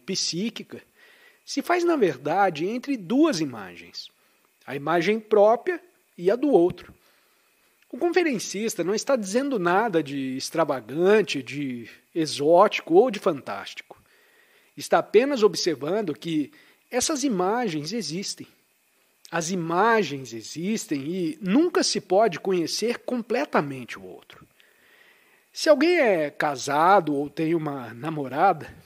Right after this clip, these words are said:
nunca pode conhecê-la completamente. Pensa que a conhece porque, tendo vivido com essa pessoa, acumulou lembranças de vários incidentes,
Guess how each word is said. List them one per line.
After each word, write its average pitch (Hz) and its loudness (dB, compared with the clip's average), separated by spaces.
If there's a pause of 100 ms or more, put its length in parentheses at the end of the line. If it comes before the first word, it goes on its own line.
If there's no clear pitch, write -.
(360)
nunca 214 2
pode 170 2
conhecê-la 175 0
completamente. 185 -10 (1120)
Pensa 196 4
que - -4
a 156 0
conhece 175 0
porque, 160 -2 (340)
tendo 180 2
vivido 170 -2
com - 0
essa 156 -2
pessoa, 170 2 (420)
acumulou 190 6
lembranças 180 2
de 131 -8
vários 143 -2
incidentes, 151 -4